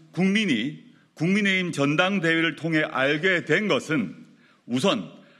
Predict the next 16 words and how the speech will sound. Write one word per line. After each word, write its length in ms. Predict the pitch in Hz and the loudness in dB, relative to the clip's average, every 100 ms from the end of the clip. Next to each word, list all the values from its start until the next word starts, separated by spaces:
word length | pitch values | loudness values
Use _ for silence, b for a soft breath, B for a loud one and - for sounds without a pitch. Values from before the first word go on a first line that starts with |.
| B | B
한동훈 560 | - 170 175 196 214 208 | -2 -2 2 0 0 -2
씨가 400 | 196 160 139 - | -2 -2 -2 -2
법무부 420 | 170 190 208 185 | -2 0 0 0
장관 340 | 160 151 151 | 0 2 0
시절 480 | 143 185 139 85 - B B B | 0 -2 -2 -2 -10 B B B
사설 640 | - - 220 220 185 120 | -10 -2 0 2 0 0
댓글팀을 800 | 156 202 - 190 139 156 147 143 - | 0 -2 -2 -2 -2 -4 -2 -2 -2
운영했다는 760 | 135 156 170 170 202 180 123 | -2 0 0 0 0 0 0
것입니다. 460 | 95 - 85 82 - _ _ _ b b b b b | -4 -8 -10 -14 -20 _ _ _ b b b b b
찐윤을 720 | - 208 208 208 226 220 170 | -6 -2 0 2 2 2 0
자처해온 960 | 123 147 160 190 185 156 127 131 90 69 B B | 0 -2 -2 -2 2 2 2 0 -4 -10 B B
장예찬 920 | - 127 139 151 185 185 185 185 170 - | -4 0 2 2 0 0 -2 -2 -4 -2
전 340 | 151 185 196 | 0 0 -2
최고위원이 680 | - 170 165 175 180 175 147 | -4 -2 0 0 0 0 0
한 260 | 120 160 139 | -2 -2 -2
말입니다. 420 | 104 98 95 | -2 -4 -6